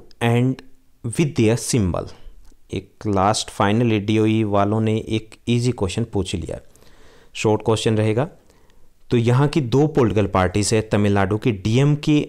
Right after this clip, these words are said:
and एआईएडीएमके। डीएमके द्रविड़ मुनेत्र कड़गम and एआईएडीएमके All India Anna Dravid Munnetra Kadagam। तो ये आपको याद नहीं रहने वाला है, तो आप डीएमके और एआईएडीएमके भी याद रख लो तो बहुत अच्छी बात रहेगी।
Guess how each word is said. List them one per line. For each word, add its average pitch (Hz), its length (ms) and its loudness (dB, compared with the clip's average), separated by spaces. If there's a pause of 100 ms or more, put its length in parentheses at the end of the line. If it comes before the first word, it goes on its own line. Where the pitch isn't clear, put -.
and 117 440 -2
एआईएडीएमके। 110 1600 0 (580)
डीएमके 117 440 2
द्रविड़ 113 400 2
मुनेत्र 113 440 0
कड़गम 110 460 -2 (460)
and 104 280 -2
एआईएडीएमके 123 720 2 (100)
All 139 180 4
India 107 420 2 (140)
Anna 127 420 0
Dravid 113 300 0
Munnetra 101 460 -4
Kadagam। 85 380 -8 (260)
तो 104 60 -4
ये 98 160 -2
आपको 101 260 -2
याद 104 240 0
नहीं 120 180 0
रहने 107 200 -2
वाला 101 220 -2
है, 156 100 -10 (300)
तो 95 60 -6
आप 101 160 -4
डीएमके 113 420 0
और 117 140 2
एआईएडीएमके 113 640 0
भी 110 140 0
याद 101 160 2
रख 101 200 -6
लो 135 60 -4
तो 135 120 -2
बहुत 101 360 -6
अच्छी 95 220 -4
बात 90 220 -2
रहेगी। 104 220 0